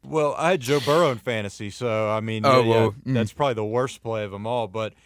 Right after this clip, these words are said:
Speaker 1: yeah, even if you remember correctly, Aaron Rodgers, even back way when training camp start, was disgruntled with his young receivers and even called them out.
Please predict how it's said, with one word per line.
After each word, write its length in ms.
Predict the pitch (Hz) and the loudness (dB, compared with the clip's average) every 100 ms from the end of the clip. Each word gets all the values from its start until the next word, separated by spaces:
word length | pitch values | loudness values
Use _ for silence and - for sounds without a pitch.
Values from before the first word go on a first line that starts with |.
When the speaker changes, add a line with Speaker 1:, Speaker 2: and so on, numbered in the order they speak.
| _ | _
Speaker 1:
yeah, 140 | - 220 | -2 0
even 340 | 165 214 196 | 0 -2 -2
if 160 | 156 - | -4 -2
you 80 | 165 | -2
remember 340 | 147 147 233 | 0 0 -2
correctly, 460 | 247 - 151 139 135 | -4 -2 -2 -2 -6
Aaron 220 | 139 190 | -4 -2
Rodgers, 380 | 135 165 185 120 | -2 -2 -4 -8
even 200 | 135 131 | -10 -10
back 360 | 101 143 143 - | -4 -2 -2 -6
way 300 | 117 156 233 | -4 -2 -2
when 200 | 220 139 | -4 -6
training 380 | - 170 196 139 | -8 -6 -6 -6
camp 280 | 139 113 | -8 -8
start, 500 | - - 156 143 123 | -10 -2 2 2 -2
was 180 | 107 107 | -10 -10
disgruntled 500 | 107 - - 113 104 | -10 -12 -6 -4 -4
with 140 | 101 101 | -6 -8
his 160 | 92 | -8
young 160 | 98 98 | -6 -6
receivers 520 | 95 - 113 98 92 | -8 -10 -10 -10 -10
and 80 | 98 | -8
even 160 | 135 147 | -8 -8
called 320 | - 123 117 | -6 -2 -2
them 100 | 101 | -2
out. 300 | 117 117 104 | -4 -4 -6